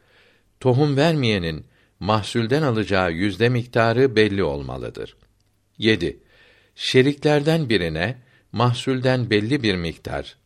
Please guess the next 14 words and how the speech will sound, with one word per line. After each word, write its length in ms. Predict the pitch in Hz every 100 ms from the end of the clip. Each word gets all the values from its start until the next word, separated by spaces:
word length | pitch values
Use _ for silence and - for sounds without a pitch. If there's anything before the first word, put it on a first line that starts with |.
| -
veya 420 | 104 107 101 92 - _ _
tarlanın 480 | - 135 127 113 113
muayyen 500 | 95 101 110 117 123
yerinden 560 | 147 113 104 101 113 131
ayrılmayacaktır. 1160 | 95 110 101 92 69 67 60 - - 69 - _ _ _ _ _ _ _ _ _ _
Sekiz, 600 | - - 120 - 92 - _ _ _ -
tarla 360 | 127 151 123
sahibi 600 | 104 101 85 76 76 131
tarlayı 500 | - 135 131 123 123
şerikine 680 | 127 117 113 113 - 113 120
teslim 480 | 120 98 - 95 73
edecektir. 680 | 65 64 64 62 - - - _ _ _ _ _ _ _ -
Dokuz, 460 | 107 104 95 76 - _ _ _ _ -
mahsul 520 | 107 113 - -